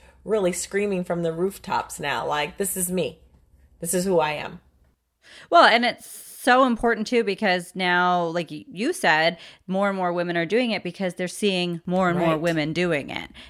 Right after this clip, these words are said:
Speaker 2: And they're saying, "Well, if she can do it, I can do it." And, like, I stand with her. We, as women, we should be standing together always and supporting one a-,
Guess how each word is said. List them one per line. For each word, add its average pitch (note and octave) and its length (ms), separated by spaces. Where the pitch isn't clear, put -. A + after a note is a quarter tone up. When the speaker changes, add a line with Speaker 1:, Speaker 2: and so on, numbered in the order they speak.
Speaker 2:
And D#3+ 720
they're F3+ 220
saying, F3 280
"Well, D#3 140
if D3+ 60
she - 200
can G3 120
do E3+ 120
it, E3 160
I D#3+ 160
can F3 160
do E3 100
it." E3 260
And, D3+ 300
like, D#3 160
I E3+ 140
stand F#3 420
with F3 140
her. D#3 240
We, E3+ 260
as F3 220
women, F3+ 320
we E3+ 80
should F3 360
be F3 100
standing D3+ 360
together D3+ 340
always E3 560
and D#3+ 140
supporting D#3+ 420
one D3+ 140
a-, D3+ 160